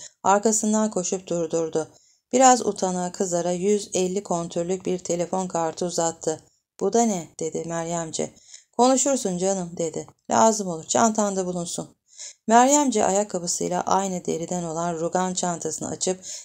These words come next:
telefon kartının içine yerleştirdi. Teşekkür ettikten sonra, "Bir şey daha söyleyeyim sana." dedi. "Benim adım Meryemce değil artık, değiştirdim. Melis diyeceksin bana, unutma."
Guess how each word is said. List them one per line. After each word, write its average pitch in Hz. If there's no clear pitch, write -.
telefon 214
kartının 180
içine 180
yerleştirdi. 165
Teşekkür 175
ettikten 170
sonra, 156
"Bir 240
şey 233
daha 220
söyleyeyim 180
sana." 160
dedi. 147
"Benim 247
adım 202
Meryemce 180
değil 175
artık, -
değiştirdim. 185
Melis 214
diyeceksin 156
bana, 147
unutma." 208